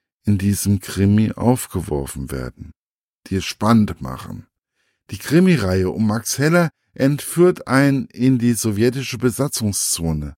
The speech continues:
die es ja bis neunzehnhundertneunundvierzig gegeben hatte. Dann wurde die D D R gegründet. Frank Goldhammer schafft es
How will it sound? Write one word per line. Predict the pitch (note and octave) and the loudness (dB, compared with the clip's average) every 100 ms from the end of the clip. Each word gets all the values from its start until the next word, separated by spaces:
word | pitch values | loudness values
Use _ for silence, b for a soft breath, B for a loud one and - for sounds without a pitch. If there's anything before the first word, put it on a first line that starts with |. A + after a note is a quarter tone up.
| _ _ _ _ _ | _ _ _ _ _
die | G#2+ | 0
es | A2 - - | 0 0 0
ja | G2+ F#2 F#2 | 0 2 0
bis | - G#2 - - | -2 -2 -2 -2
neunzehnhundertneunundvierzig | G#2 G#2+ - F2 G#2 G#2+ A2+ - D3 - - - | 0 0 -2 -2 2 2 2 0 -2 -2 -8 -10
gegeben | F2+ E2 F#2+ F#2 G#2 | -14 -4 0 0 0
hatte. | G2+ G2+ - C3 _ _ _ _ - | -2 -2 -4 -4 _ _ _ _ 2
Dann | G2 F#2 G2+ - | 4 4 2 -2
wurde | G2+ G#2+ G#2+ | 2 2 0
die | - A2+ G2 | -2 -2 0
D | F2 | -4
D | E2+ C#2+ | -4 -4
R | D#2 E2 F2 _ _ _ _ | -4 -6 -6 _ _ _ _
gegründet. | - A2 - B2 F2+ - - - _ _ _ _ _ _ _ _ _ _ | -14 -12 -2 0 0 -4 -12 -20 _ _ _ _ _ _ _ _ _ _
Frank | - C3+ C3 | 0 2 4
Goldhammer | C3 D3+ E3 D#3 D3+ D3 | 6 4 4 4 4 2
schafft | - - C3 B2+ - | 0 0 0 -2 -8
es | - G#2+ - | -8 -6 -8